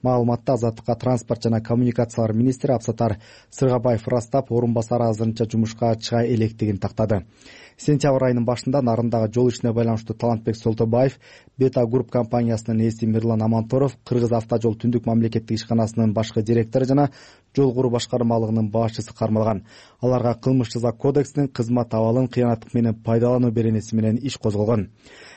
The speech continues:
Нарын шаардык соту төртөөнүн тең камакка алган. Алардын адвокаттары кийин бөгөт чарасын өзгөртүү боюнча шаардык сотко арызданган.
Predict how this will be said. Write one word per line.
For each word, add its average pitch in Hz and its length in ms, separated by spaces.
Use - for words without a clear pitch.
Нарын 147 200
шаардык 131 320
соту 139 240
төртөөнүн 127 480
тең 120 100
камакка 127 380
алган. 135 180
Алардын 117 320
адвокаттары 113 560
кийин 117 300
бөгөт 117 240
чарасын 113 500
өзгөртүү 117 400
боюнча 113 320
шаардык 113 380
сотко - 240
арызданган. 104 480